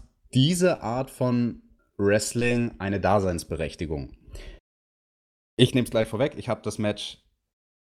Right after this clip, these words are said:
ziemlich gehasst auf eine gewisse Art und Weise.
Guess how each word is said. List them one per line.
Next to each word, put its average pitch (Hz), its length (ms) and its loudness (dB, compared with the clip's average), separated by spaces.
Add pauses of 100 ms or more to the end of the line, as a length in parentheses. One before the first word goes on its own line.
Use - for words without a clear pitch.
(300)
ziemlich 180 220 0
gehasst - 600 -4 (140)
auf 160 180 0
eine 160 100 0
gewisse 156 280 0
Art 127 180 0
und 160 100 0
Weise. 151 460 0